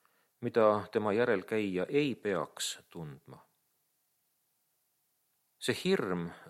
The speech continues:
võib viia inimese silmakirjatsemiseni. Jeesus õpetab siin seda, et me ei tohiks olla variseride kombel silmakirjalikud.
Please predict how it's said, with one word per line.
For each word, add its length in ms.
võib 320
viia 480
inimese 640
silmakirjatsemiseni. 1500
Jeesus 260
õpetab 400
siin 160
seda, 380
et 100
me 140
ei 100
tohiks 400
olla 240
variseride 640
kombel 320
silmakirjalikud. 1080